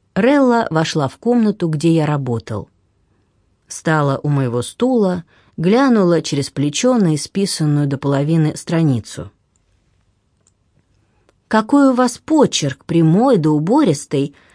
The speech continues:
Вы прямо будто задом наперед пишете. А видели бы вы мои каракули».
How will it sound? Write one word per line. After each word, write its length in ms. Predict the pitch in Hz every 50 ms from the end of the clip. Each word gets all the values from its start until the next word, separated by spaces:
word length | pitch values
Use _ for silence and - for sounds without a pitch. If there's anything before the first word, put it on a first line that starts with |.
| _ _ _ _ -
Вы 260 | - 180 185 254 269
прямо 400 | 277 294 269 254 262 277 302 277
будто 480 | 214 226 262 262 _ - 277 269 277 - -
задом 480 | 214 180 165 190 196 208 208 220 226 240
наперед 460 | 262 262 - 330 294 240 214 214 -
пишете. 580 | 262 233 - - 165 143 - - - 147 156 - _ _ _ _ _ _ _ _ _ _ _
А 140 | - 214 220
видели 520 | 214 208 254 311 330 254 226 233 220 214 208
бы 220 | 190 190 202 185
вы 160 | 180 208 240
мои 320 | 233 208 185 170 175 214 269
каракули». 840 | - - 165 156 175 185 202 202 - - 160 139 131 143 165